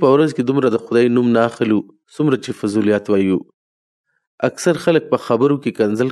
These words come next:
کول یوه ډېره عامه خبره ګڼي او ځینې وخت خو د دې خبرې خیال هم نه ساتي چې پخوا کې څوک مشر، کشر یا زنانه وي. نو دا یاد لرئ چې د خدای په حضور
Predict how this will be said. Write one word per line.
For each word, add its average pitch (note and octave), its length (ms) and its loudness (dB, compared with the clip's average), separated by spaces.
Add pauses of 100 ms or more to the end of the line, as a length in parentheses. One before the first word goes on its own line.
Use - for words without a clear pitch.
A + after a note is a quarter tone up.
کول A2 240 2 (280)
یوه A2+ 120 4
ډېره B2 320 2
عامه B2+ 340 0
خبره G#2+ 240 0
ګڼي G#2 300 0 (580)
او C3 100 2
ځینې D3+ 300 2
وخت D3+ 160 0
خو B2+ 100 -4
د C3 120 0
دې D3+ 140 2
خبرې C3+ 340 -2
خیال C#3 220 2
هم C3 120 0
نه A2+ 100 -4
ساتي G#2 400 -2
چې - 300 -12
پخوا B2+ 340 -2
کې B2 260 -6
څوک - 160 -4 (120)
مشر، A#2 360 -2
کشر A2+ 340 0 (200)
یا B2 100 4
زنانه G#2+ 460 0
وي. F#2+ 120 0 (520)
نو A2 120 0
دا B2 100 4
یاد B2+ 240 2
لرئ C3 300 2
چې B2 180 2
د A2 100 0
خدای B2+ 240 0
په C3 140 0
حضور A#2+ 260 2